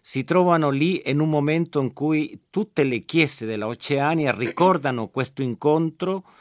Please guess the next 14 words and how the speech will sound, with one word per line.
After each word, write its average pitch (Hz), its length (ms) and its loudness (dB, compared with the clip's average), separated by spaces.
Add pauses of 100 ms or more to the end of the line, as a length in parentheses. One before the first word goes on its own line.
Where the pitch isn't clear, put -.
(340)
qui 135 220 2
a 127 80 4
Roma 139 360 0
il 117 120 -4
Sinodo 127 600 -4
dei 110 220 -4
Vescovi 139 640 -2 (220)
e - 100 -8
soprattutto 151 720 -2
ricordano 127 840 0
il 123 160 -4
documento 143 540 -2
conclusivo 104 840 -6 (540)
che, 120 120 -2